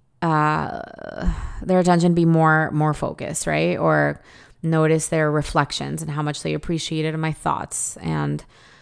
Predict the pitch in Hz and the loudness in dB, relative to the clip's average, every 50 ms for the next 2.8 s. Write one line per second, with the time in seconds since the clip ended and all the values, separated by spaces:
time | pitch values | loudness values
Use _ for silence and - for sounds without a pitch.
0 | _ _ - 165 165 165 165 160 - - 165 160 160 - - - 175 175 175 - | _ _ 0 2 4 4 4 2 0 0 0 0 2 2 2 4 4 4 4 4
1 | - - 165 156 151 147 143 143 139 - - - 151 151 - - 156 135 143 160 | 2 2 2 2 2 2 2 0 -2 -2 -2 2 4 4 4 4 2 -6 -6 -6
2 | - 151 151 170 - - 151 - - - - - - 185 180 | -6 -6 -6 -6 -8 -8 -8 -6 -8 -8 -6 -6 -4 -6 -6